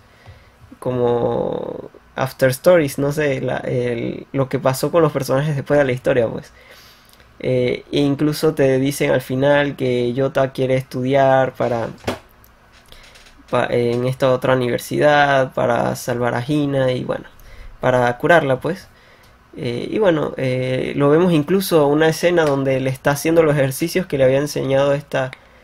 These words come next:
eh, enfermera, ¿no? De, eh, para que no se le atrofiaran los músculos. Ah, antes de terminar, qui-, quería me-, me-, hablar de, de la enfermera. Esa enfermera no tenía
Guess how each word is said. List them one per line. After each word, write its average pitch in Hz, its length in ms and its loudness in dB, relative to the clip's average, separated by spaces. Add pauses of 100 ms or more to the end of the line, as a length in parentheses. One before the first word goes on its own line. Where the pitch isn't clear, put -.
(440)
eh, 123 520 -6
enfermera, 131 600 2
¿no? 135 160 -4 (720)
De, 123 800 -4 (420)
eh, - 400 -8 (120)
para 127 280 2
que 127 160 -4
no 131 180 0
se 143 200 -4
le 123 640 -2
atrofiaran 131 640 0
los 131 120 -2
músculos. 131 420 -4 (1300)
Ah, - 140 0
antes 247 240 4
de 160 140 6
terminar, 135 560 4
qui-, 139 320 -2
quería 143 300 2
me-, 139 260 2
me-, 131 240 0
hablar 135 420 2
de, 127 220 0
de 131 160 -2
la 127 80 4
enfermera. 117 640 0
Esa 180 420 -2
enfermera 139 680 0
no 147 200 2
tenía 151 360 2